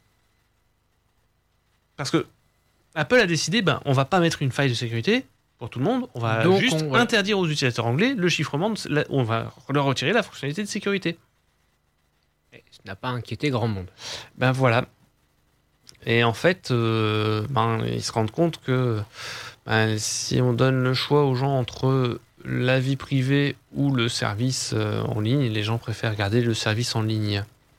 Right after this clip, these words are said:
Speaker 1: quitte à prendre des risques pour leur vie privée.
Speaker 2: On continue avec les backdoors. Et y aurait-il une backdoor dans une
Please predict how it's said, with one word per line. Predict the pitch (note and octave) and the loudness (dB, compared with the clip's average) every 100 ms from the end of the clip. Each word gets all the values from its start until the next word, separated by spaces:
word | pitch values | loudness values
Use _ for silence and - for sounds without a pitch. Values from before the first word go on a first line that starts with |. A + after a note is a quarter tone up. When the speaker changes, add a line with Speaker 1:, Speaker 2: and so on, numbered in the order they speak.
| _ _ _ _ _ _ _ _ | _ _ _ _ _ _ _ _
Speaker 1:
quitte | - B2 | -4 0
à | A2 G#2 G#2 G#2+ - | 0 0 0 -2 -4
prendre | - A#2+ | -2 0
des | A2+ G#2+ | 2 2
risques | B2 - B2 A2 | 0 0 0 0
pour | - B2 B2 A2+ | 0 0 2 2
leur | A#2+ B2 A2 | 2 2 0
vie | G#2+ B2 | -4 -4
privée. | B2+ A#2 G#2 G#2 - _ _ _ - _ - - - - | -4 -4 -4 -4 -10 _ _ _ -20 _ -20 -18 -12 -4
Speaker 2:
On | A3 | 0
continue | A3 A3 G#3+ | 4 6 4
avec | E3+ E3+ | 4 2
les | |
backdoors. | C#3+ B2+ G3 D3+ E3 E3 D#3 D3+ C#3 C3+ | 0 2 2 4 4 4 4 4 2 2
Et | B2+ A#2+ A#2+ A2+ | 2 2 2 2
y | G#2+ | 4
aurait-il | A#2 - G#3 | 2 2 0
une | A#2+ | 0
backdoor | G#2+ D3 C3+ F#3 | 2 2 2 -2
dans | C3+ | -2
une | A2+ A#2+ | -2 -2